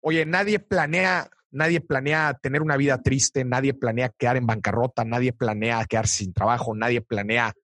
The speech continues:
eh, estar mal saludablemente". Esas cosas no se planean, suceden porque no tienes un plan, ¿verdad? Entonces, el no tener un plan financiero para todo esto, pues, no,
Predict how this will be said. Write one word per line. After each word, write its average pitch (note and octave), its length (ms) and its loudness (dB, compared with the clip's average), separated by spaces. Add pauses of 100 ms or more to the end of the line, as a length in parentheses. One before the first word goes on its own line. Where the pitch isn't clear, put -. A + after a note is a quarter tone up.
(360)
eh, G1+ 220 -6 (420)
estar C#3 400 -2
mal D3 300 0
saludablemente". C3 760 0 (420)
Esas C#3+ 200 0
cosas C#3 220 -2
no B2+ 160 -2
se A#2+ 160 -2
planean, A#2 500 0 (100)
suceden C#3+ 380 0
porque B2+ 280 0
no B2+ 80 -2
tienes C#3 260 0
un C3 140 -4
plan, D#3+ 460 -2 (600)
¿verdad? - 280 -2 (260)
Entonces, C#3 420 0
el B2+ 240 0
no C3+ 140 -2
tener C#3 240 0
un C#3+ 120 -2
plan B2+ 220 0
financiero B2 540 -2
para C3 160 -4
todo B2 160 -2
esto, C#3+ 220 -2
pues, C3 200 -4
no, C3 240 -6